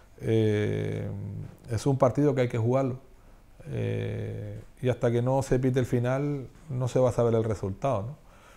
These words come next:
Yo en cualquier caso me voy a centrar, obviamente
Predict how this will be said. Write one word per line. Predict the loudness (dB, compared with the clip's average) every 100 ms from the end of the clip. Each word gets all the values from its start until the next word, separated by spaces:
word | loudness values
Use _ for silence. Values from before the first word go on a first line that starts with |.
| -20 -20 -20 -6 2
Yo | 4
en |
cualquier | 6 6 6
caso | 4 4 6 8 8 8 6
me | 2
voy | 2
a | 2
centrar, | 2 4 6 6 4 -4 -18 -20 -20 -20 -18 -16 -16 -16 -8
obviamente | -2 0 2 4 4 2